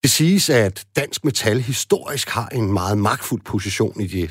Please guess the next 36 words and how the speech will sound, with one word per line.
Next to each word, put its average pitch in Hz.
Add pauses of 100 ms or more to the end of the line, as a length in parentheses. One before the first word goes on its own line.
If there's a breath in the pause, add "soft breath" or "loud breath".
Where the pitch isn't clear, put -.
danske 92
samfund, 135
og 123
en 131
helt 160
særlig 151
rolle 120
i 117
fagbevægelsen. 92 (720 loud breath)
Positioner, 156
roller 113
og 95
magter, 113
om 110
man 107
så 170
må 143
sige, 131
overdrages 117
og 104
arves 175
af 131
den 135
til -
enhver 143
tid -
siddende 123 (200)
forbundsformand. 90 (800 soft breath)
Som 127
den 127
traditionelle 151
chefforhandler 143
for 87
C 156
O 135
Industri -